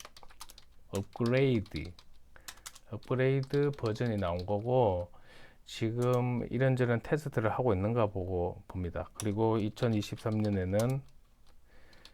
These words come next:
엉덩이, 궁둥이, 궁둥이 인공관절 수술하는 장비도 나올 거고요.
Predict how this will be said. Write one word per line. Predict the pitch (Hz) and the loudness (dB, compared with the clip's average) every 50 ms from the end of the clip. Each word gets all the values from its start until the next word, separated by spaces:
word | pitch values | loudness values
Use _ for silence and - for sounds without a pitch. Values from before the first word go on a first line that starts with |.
| - - - | -20 -16 -6
엉덩이, | - 92 107 113 127 131 123 127 120 113 101 98 92 - | -2 0 2 2 2 2 2 2 0 0 0 -2 -4 -8
궁둥이, | - - - 139 143 147 147 139 143 131 123 110 98 95 - - - - - - - - - - - | -8 0 2 4 4 6 6 4 4 4 2 2 0 -2 -6 -12 -20 -20 -20 -20 -20 -18 -18 -18 -6
궁둥이 | - - 143 151 156 151 160 160 160 156 147 | 0 2 4 4 4 4 2 2 2 2 2
인공관절 | 107 92 101 104 113 120 123 127 127 123 - 110 110 113 113 117 107 98 95 98 - - - - - - - - - - - - - - - - - - | 0 0 -2 0 0 0 0 0 0 0 0 0 0 0 0 0 0 0 0 -4 -8 -14 -20 -20 -20 -20 -20 -20 -20 -20 -20 -20 -20 -20 -20 -20 -20 -10
수술하는 | - - 123 - - 123 107 104 104 104 110 117 123 127 | -6 -6 -6 -2 0 2 4 4 4 4 4 2 0 -2
장비도 | - - - 101 98 104 104 101 - 123 131 139 143 143 147 - - - - - - - | -2 -2 -2 0 0 0 0 0 2 2 4 4 2 0 -2 -8 -16 -20 -20 -20 -8 -2
나올 | - 87 90 90 | -2 0 0 -2
거고요. | - - 87 - 82 76 80 87 | -4 -8 -6 -6 -6 -6 -6 -8